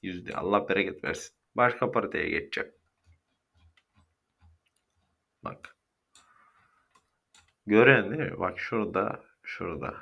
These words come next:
şurada, şurada. Abi bunlar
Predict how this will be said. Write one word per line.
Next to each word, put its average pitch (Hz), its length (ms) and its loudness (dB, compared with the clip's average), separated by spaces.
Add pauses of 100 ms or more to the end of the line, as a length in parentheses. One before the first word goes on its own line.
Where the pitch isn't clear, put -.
(480)
şurada, 101 840 -10 (120)
şurada. - 580 -8 (640)
Abi 135 180 12
bunlar 139 460 6